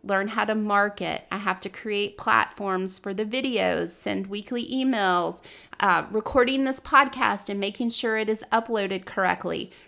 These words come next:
writing blogs and the content for courses. And there's so much involved on the business side of it. I often have thoughts like, "I can't do this. I'm not smart enough.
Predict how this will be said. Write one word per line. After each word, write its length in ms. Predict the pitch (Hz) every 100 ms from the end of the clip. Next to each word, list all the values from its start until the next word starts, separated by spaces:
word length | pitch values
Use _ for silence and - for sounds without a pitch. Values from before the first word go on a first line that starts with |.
| -
writing 440 | 202 190 214 240
blogs 760 | 233 240 233 226 208 196 185 -
and 100 | 185
the 60 | 185
content 560 | - 208 220 240 214
for 120 | -
courses. 720 | 214 - 226 226 - - - - - -
And 180 | 254 254
there's 220 | 247 240
so 400 | - 277 254 311
much 360 | 311 240 240
involved 760 | - 220 202 214 226 196 190 190 -
on 140 | 196
the 100 | 208
business 640 | 196 185 208 202 226 208 208
side 380 | - 202 196 180
of 180 | 151
it. 240 | 160 - - _ _ _ _ _ _ _ -
I 180 | 254 240
often 440 | 214 226 240 320 302
have 240 | 269 226
thoughts 500 | - 202 196 - -
like, 480 | 196 185 180 180 - - - - -
"I 80 | 185
can't 340 | 185 190 185
do 220 | 208 202
this. 460 | 185 185 170 - - _ -
I'm 160 | 180
not 240 | 196 185 -
smart 380 | 226 202 196
enough. 480 | 190 185 170 - -